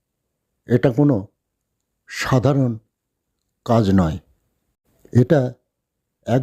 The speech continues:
ধরনের শিল্প। যে কষ্ট আপনি প্রতিদিন অনুভব করেন, তা কেউ জানে না,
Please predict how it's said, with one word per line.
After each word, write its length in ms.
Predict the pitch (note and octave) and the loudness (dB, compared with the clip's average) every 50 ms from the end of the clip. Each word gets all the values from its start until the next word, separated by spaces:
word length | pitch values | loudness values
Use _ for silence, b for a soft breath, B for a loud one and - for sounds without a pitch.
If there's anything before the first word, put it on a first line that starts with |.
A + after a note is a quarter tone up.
| - | -4
ধরনের 420 | - - C#3+ C#3+ D3 C#3+ B2 A2 G#2 - _ _ _ _ _ _ _ _ | -2 0 2 4 4 4 4 2 0 -4 _ _ _ _ _ _ _ _
শিল্প। 640 | _ - - - D#3 D#3 C#3 C3+ - A2 G2 F2 - _ _ _ _ _ _ _ _ _ _ _ _ _ _ _ - | _ -16 -10 0 0 0 0 0 -2 -4 -4 -4 -6 _ _ _ _ _ _ _ _ _ _ _ _ _ _ _ -6
যে 240 | F#2 F2 A#2+ B2+ C3 - | 0 2 4 4 4 2
কষ্ট 380 | - C3 B2+ A2 - - - D#3 D3+ D#3 - - _ _ _ _ _ _ _ _ _ _ _ _ _ _ _ - | 0 -2 -2 -2 -2 -8 -6 -4 -4 -4 -6 -12 _ _ _ _ _ _ _ _ _ _ _ _ _ _ _ -4
আপনি 300 | - A2 - - D3 C#3+ | -2 -2 2 4 2 2
প্রতিদিন 540 | C#3 - B2 B2 - - D#3+ C#3+ E3 D#3 D#3 | 4 2 0 0 2 2 2 2 2 2 4
অনুভব 340 | D3+ D3+ D3 D3+ B2+ D3 D#3 | 4 4 4 4 4 2 0
করেন, 420 | D#3 - - D3+ B2+ A2+ G#2+ A2+ - _ _ _ _ _ _ _ _ _ _ _ _ _ _ _ _ - | -2 0 0 0 2 2 0 -2 -4 _ _ _ _ _ _ _ _ _ _ _ _ _ _ _ _ -2
তা 140 | C3 A#2+ | 0 0
কেউ 340 | A2+ - - C3+ B2 A2+ A2 _ _ _ _ _ _ _ _ _ _ - A#2 G#2+ | 0 2 2 0 0 0 -4 _ _ _ _ _ _ _ _ _ _ -16 -14 -2
জানে 320 | - D3+ B2 A2 G#2 G2 | 0 0 0 0 -2 -4
না, 240 | F2 F2+ G2 F2+ | -6 -8 -12 -14